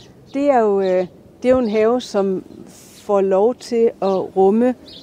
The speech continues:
naturlig variation. Jeg skal lige sige til nye lyttere, at I lytter til Vildspor på Radio fire,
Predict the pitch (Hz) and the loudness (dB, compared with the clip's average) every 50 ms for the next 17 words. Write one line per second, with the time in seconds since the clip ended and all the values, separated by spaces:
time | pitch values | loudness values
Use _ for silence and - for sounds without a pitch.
0 | - - 190 196 - - 247 226 190 185 180 180 - 226 208 190 202 196 - 226 | -12 -6 -6 -6 -4 -2 -2 0 0 0 0 -2 -2 -2 -2 0 -2 0 -2 -2
1 | 214 233 269 269 - - 247 240 254 - - 214 180 180 190 196 185 180 170 156 | 0 2 0 0 0 2 2 2 2 0 -2 -4 -4 -2 -4 -4 -6 -6 -6 -4
2 | 170 160 151 147 - - 190 185 170 180 202 196 220 233 262 240 - 208 170 185 | -2 -4 -4 -4 -4 -4 -4 -4 -2 -4 -8 -8 -6 -4 -4 -6 -6 -8 -8 -8
3 | 214 226 - - 208 190 170 - - 165 160 160 - 180 165 - - 208 214 254 | -8 -8 -4 -2 -2 -2 -2 -2 -4 -6 -4 -4 -6 -8 -12 -12 -12 -8 -2 -2
4 | 294 | -2